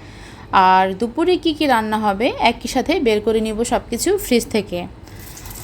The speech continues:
ডিম আর রুটিটা ভেজে নিলাম,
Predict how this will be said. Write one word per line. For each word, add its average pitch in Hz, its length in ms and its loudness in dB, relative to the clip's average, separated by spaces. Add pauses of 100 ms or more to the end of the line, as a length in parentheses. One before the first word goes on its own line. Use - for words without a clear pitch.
(2500)
ডিম 320 340 6
আর 277 400 8
রুটিটা 277 340 4
ভেজে 277 280 6
নিলাম, 277 320 4